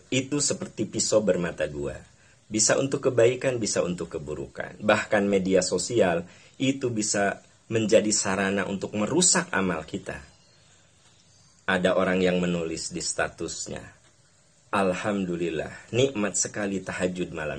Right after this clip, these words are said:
ini." Apa perlu nikmatnya tahajud ditulis di status? "Alhamdulillah, sudah menamatkan Al-Quran dua kali di bulan Ramadan ini." Apakah perlu menuliskan status itu?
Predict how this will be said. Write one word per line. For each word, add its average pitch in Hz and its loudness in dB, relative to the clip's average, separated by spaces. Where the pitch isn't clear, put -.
ini." - -12
Apa 156 2
perlu 110 6
nikmatnya 104 0
tahajud 95 0
ditulis 92 0
di 92 -4
status? - -2
"Alhamdulillah, 90 0
sudah 104 0
menamatkan 92 0
Al-Quran 85 -4
dua 113 2
kali 92 -2
di 92 -2
bulan 85 -2
Ramadan 80 -6
ini." 78 -10
Apakah 135 0
perlu 107 4
menuliskan 104 0
status 95 0
itu? 92 0